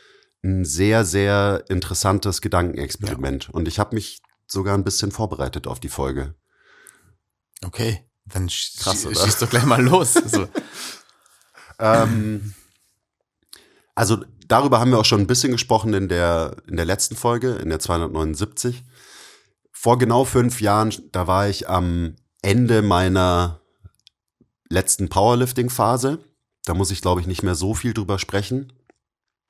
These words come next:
Speaker 1: Und dann so vor vier Jahren, da ging dann so wirklich die Transformation los. Also die inhaltliche,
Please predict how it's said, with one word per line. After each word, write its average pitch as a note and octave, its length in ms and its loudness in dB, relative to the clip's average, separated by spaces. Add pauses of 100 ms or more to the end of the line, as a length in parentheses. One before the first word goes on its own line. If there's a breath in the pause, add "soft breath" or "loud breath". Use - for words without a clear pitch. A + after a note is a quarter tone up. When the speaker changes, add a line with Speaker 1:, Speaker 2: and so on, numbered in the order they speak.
(340)
Speaker 1:
Und F#2 480 0
dann F#2 180 0
so F2+ 100 -2
vor F2 220 -2
vier C#3 320 0
Jahren, E2 460 0 (400 soft breath)
da G2 120 4
ging A2 280 2
dann G2 160 2
so F2 180 -2
wirklich G2+ 380 -2
die F2 140 -6
Transformation E2+ 920 -2
los. C#2 480 -4
Also D2+ 240 -4
die - 180 -10
inhaltliche, F2+ 840 0